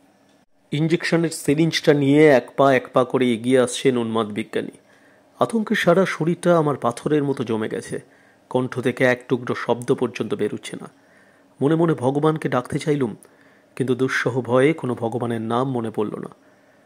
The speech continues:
আর বাঁচার কোনো পথ নেই। মাথার মধ্যে লক্ষ ঝিঝি পোকার ডাক। ডক্টর রায়চৌধুরী আমার বাঁ হাতটা চেপে ধরে সিরিঞ্জ তুলে ধরেছেন। আমি চোখ বন্ধ করলাম। সেই মুহূর্তে আকাশ বাতাস কাঁপিয়ে বাইরে থেকে এক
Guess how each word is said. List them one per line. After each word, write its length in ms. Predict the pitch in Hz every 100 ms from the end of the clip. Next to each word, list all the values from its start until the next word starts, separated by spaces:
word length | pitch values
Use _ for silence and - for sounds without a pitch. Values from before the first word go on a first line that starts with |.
| _ _ -
আর 180 | 139 139
বাঁচার 320 | 123 - 120
কোনো 180 | 123 113
পথ 140 | 113 -
নেই। 160 | 120 107 - _ _ _ _ -
মাথার 340 | 131 - 139
মধ্যে 280 | 139 135 135
লক্ষ 380 | 123 135 - 139
ঝিঝি 320 | 127 127 127
পোকার 280 | 131 123 107 110
ডাক। 280 | 110 - - _ _ _ _ _ _
ডক্টর 280 | 117 - 123
রায়চৌধুরী 560 | 123 123 139 120 131 135
আমার 180 | 123
বাঁ 140 | 120 117
হাতটা 300 | 120 - 120
চেপে 280 | - 127 120
ধরে 220 | 123 123
সিরিঞ্জ 400 | - 127 127 -
তুলে 200 | 127 127
ধরেছেন। 400 | 117 107 - - _ _ _ _ _ _ -
আমি 160 | 156
চোখ 200 | 156 165 139
বন্ধ 220 | 135 120 113
করলাম। 380 | 110 107 - - _ _ _ _ _ _ _ -
সেই 260 | - 151 151
মুহূর্তে 400 | 131 143 139 135
আকাশ 420 | 123 135 120 -
বাতাস 320 | 120 127 -
কাঁপিয়ে 420 | - 117 139 131
বাইরে 240 | 120 117 113
থেকে 220 | 123 -
এক 140 | 110